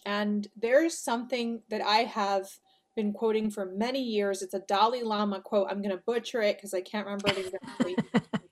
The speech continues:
Speaker 1: But he said something like, "It used to be that traits like love, compassion, and kindness were nice extras to add on to your personality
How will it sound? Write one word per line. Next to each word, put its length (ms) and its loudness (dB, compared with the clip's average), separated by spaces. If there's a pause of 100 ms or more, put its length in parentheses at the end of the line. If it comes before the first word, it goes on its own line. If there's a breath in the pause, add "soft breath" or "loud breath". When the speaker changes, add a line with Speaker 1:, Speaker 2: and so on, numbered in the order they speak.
(160)
Speaker 1:
But 120 8
he 200 0
said 320 4
something 480 -2
like, 300 0
"It 180 -2
used 420 -2
to 100 -4
be 540 -4 (300 soft breath)
that 220 -2
traits 420 -4
like 220 -2
love, 500 0 (160)
compassion, 760 -4
and 220 -8
kindness 840 -4 (400 soft breath)
were 720 0
nice 640 0
extras 680 0
to 220 -4
add 200 4
on 560 2
to 100 -6
your 160 2
personality 1040 -2